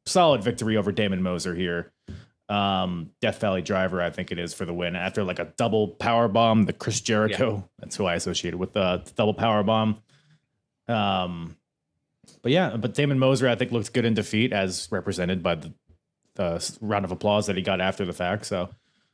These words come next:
Speaker 1: Whiplash wins and he moves on. So all's well that ends well, I guess. <laughs> And you said you were not happy when Whiplash, uh, cost Tommy End the match
Speaker 2: Oh my gosh.
Speaker 1: at the previous
Speaker 2: Yeah.
Speaker 1: chapter.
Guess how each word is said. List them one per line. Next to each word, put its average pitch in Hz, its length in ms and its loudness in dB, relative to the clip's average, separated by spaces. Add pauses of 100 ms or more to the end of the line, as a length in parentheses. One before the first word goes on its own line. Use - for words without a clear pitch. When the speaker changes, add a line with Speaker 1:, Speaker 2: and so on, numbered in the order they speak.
(320)
Speaker 1:
Whiplash 139 680 2
wins 123 400 2
and 110 100 2
he 131 140 2
moves 131 340 2
on. 151 540 -2
So 98 360 -4 (120)
all's 107 260 -2
well 117 120 0
that 110 140 -2
ends 110 200 -4
well, 80 160 -4
I 82 40 -8
guess. - 400 -14
<laughs> - 40 -20 (1700)
And 120 120 2
you 185 80 6
said 143 180 4
you 104 80 -2
were 101 140 2
not 90 180 2
happy 87 320 0
when 80 160 -2
Whiplash, 82 600 0 (240)
uh, 80 260 2 (320)
cost 95 320 0
Tommy 85 240 0
End 80 100 0
the 78 60 -2
match - 460 -2 (260)
Speaker 2:
Oh 110 100 -4
my 101 120 -6
gosh. 98 240 -2
Speaker 1:
at 85 60 -2
the - 40 -6
previous 85 320 -2
Speaker 2:
Yeah. 95 180 0
Speaker 1:
chapter. 95 120 -2